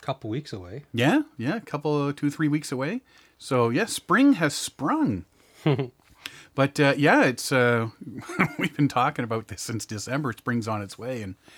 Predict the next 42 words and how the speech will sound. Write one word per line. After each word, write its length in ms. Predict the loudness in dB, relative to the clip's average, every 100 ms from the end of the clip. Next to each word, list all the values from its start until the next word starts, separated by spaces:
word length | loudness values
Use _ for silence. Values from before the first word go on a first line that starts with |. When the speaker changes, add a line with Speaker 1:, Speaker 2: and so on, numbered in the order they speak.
| -20 -12
Speaker 2:
now 100 | -6
it 40 | -4
looks 160 | -4
like 160 | -4 -6
it's 120 | -6
pretty 200 | -4 -2
much 200 | 0 -4
here. 440 | -6 -4 -2 -2 -6 _
Speaker 1:
Spring 460 | -20 -10 -2 -2 0
is 140 | -4
coming. 580 | -4 -4 -2 -4 -4 -8 -14 -18 _
Speaker 2:
Uh, 480 | -2 0 2 2 -2 2
yeah, 200 | 4 6
we, 220 | 6 2
so, 220 | 4 6
yeah, 240 | 6 4 2
May 180 | 2 2
fifth, 480 | 0 -6 -8 -16 -20 _ _ _ _
we're, 280 | -2 0 2
uh, 40 | 0
looking 220 | 0 -2
at 80 | 0
getting 220 | -2 -2
away 340 | -2 0 -2 -6 _ _ _ -2
for 140 | 0
our 40 |
first 460 | 2 0 -2 -6 _
canoe 240 | -2 0
trip 240 | 0 -4 -6
of 80 | -8
the 60 |
season. 360 | -6 -4 -4 -8 -10 -4
Speaker 1:
Yep. 180 | -4 -6
Speaker 2:
Which 180 | -8 -8
would 60 | -8
be 80 | -8
cool. 320 | -6 -8 -10 _ _ -20 _ _ -10
We're 100 | -6
looking 280 | -4 -6 -4
forward 280 | -4 -4
to 80 | -4
that. 320 | -4 -4 -6